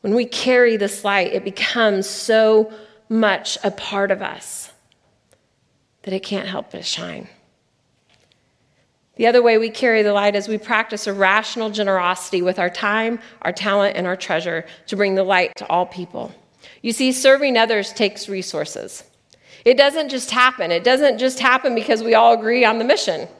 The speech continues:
It, it doesn't just happen because we all show up here on a Sunday. No, we understand that what we do is a matter of life and death in the kingdom of God. And we live out irrational generosity in all areas of our lives.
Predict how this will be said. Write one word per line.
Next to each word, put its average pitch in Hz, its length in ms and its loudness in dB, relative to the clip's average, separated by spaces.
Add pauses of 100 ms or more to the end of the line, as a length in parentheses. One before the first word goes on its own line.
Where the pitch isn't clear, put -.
(380)
It, 302 180 4
it 294 120 2
doesn't 302 320 4
just 294 220 0
happen 349 340 4
because 262 300 0
we 254 120 0
all 247 220 6
show 269 320 2
up 269 180 4
here 220 260 2
on 208 120 4
a 214 80 2
Sunday. 285 580 2 (200)
No, 254 300 6 (180)
we 302 340 2
understand 294 720 2
that 226 140 0
what 269 360 6
we 330 160 0
do 269 400 0
is 240 140 4
a 240 60 2
matter 254 460 4
of 240 220 0
life 233 560 2
and 302 160 0
death 254 300 6
in 240 120 -4
the 226 60 0
kingdom 262 400 0
of 214 160 0
God. 202 360 4 (260)
And 277 180 4
we 269 140 2
live 302 380 4
out 302 340 6
irrational 285 800 4
generosity 254 840 4
in 226 120 2
all 339 360 8
areas 330 400 4
of 277 100 4
our 240 200 4
lives. 233 440 4